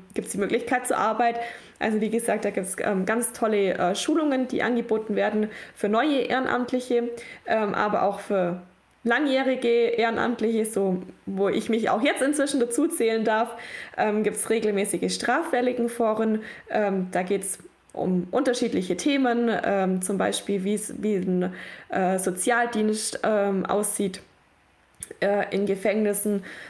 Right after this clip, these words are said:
Und wie gesagt, so ganz, ganz unterschiedlichen Themen, auch mit externen Referenten, auch mit Referenten, die auch wirklich in Justizvollzugsanstalten arbeiten. Das ist die eine Sache. Und, äh, was auch eine ganz tolle, äh, relativ neue,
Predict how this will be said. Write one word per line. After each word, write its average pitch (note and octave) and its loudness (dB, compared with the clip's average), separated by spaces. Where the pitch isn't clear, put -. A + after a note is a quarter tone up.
Und G3+ 0
wie G#3+ 2
gesagt, G3+ 0
so F#3+ -2
ganz, G#3+ 0
ganz G3 0
unterschiedlichen A3 0
Themen, C4 0
auch G3+ -2
mit F#3 0
externen G#3+ 0
Referenten, G3+ 0
auch G#3 0
mit F#3+ -2
Referenten, G#3 0
die F#3+ 2
auch G3 -4
wirklich G3+ -2
in F#3 -2
Justizvollzugsanstalten G#3+ -2
arbeiten. A#3+ 0
Das G#3 0
ist - -10
die - -2
eine C#4 0
Sache. A#3+ 0
Und, D4 2
äh, A3+ 2
was A3 0
auch - 2
eine G#3 2
ganz B3 0
tolle, G#3+ 2
äh, F#3+ 2
relativ G3+ 0
neue, D4 4